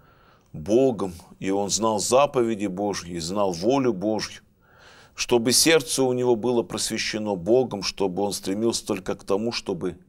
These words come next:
любить, чтобы, м, воля у него была просвещена Богом,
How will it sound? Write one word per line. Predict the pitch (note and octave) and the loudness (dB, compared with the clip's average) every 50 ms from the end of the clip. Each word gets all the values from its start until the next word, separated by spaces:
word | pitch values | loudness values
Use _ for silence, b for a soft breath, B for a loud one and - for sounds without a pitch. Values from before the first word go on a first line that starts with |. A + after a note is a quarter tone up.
| _ _ - | _ _ -12
любить, | E2+ F#2 F#2 D#2+ D#2 G#2 A2+ C3+ D3 C#3 - - - - b b b b b b b b b b b b b b b b b | -10 -10 -10 -8 -8 -6 -6 -6 -6 -6 -10 -12 -12 -14 b b b b b b b b b b b b b b b b b
чтобы, | - - - - B2 A#2+ G#2+ B2+ B2+ A#2 A2+ - - - - | -8 -4 2 4 4 6 8 6 6 6 4 0 -10 -18 -14
м, | - G#2 G2+ G2+ G2+ G2+ G2+ G2 G2 G2 | -10 -8 -6 -6 -6 -6 -6 -6 -6 -6
воля | F#2 E2 G#2+ C#3+ E3 E3 E3 D#3 D3 | -2 0 4 6 6 6 6 4 4
у | C#3 C3+ | 2 2
него | C3 C3 C3 A#2+ A#2+ B2 A#2 | 2 2 2 4 4 4 4
была | G2 A2+ A#2 A#2 A#2 A#2 A2+ A2+ | 4 2 2 6 6 6 6 6
просвещена | - - - G2+ - - - G2+ F#2+ - - - G2 G2 G2 F#2+ F#2+ | 4 0 -4 -2 -2 -2 -2 -4 -6 -6 -6 -6 -6 -4 -2 -2 -2
Богом, | D#2+ D#2+ G2 A2+ A#2+ A#2+ G2+ G#2 G2+ F2+ - - | -2 0 2 2 2 2 0 -4 -8 -8 -10 -16